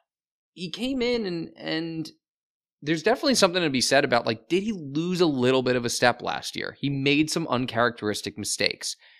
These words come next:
And he doesn't seem in good spirits right now. And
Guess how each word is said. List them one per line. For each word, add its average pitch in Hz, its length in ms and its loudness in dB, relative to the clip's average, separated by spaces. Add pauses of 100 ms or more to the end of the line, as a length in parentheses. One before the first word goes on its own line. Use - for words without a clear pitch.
(300)
And 127 480 4 (520)
he 147 200 0
doesn't 170 320 6
seem 185 380 2
in 165 140 2
good 147 200 2
spirits 143 480 0
right 110 260 2
now. 107 380 0 (540)
And 127 580 2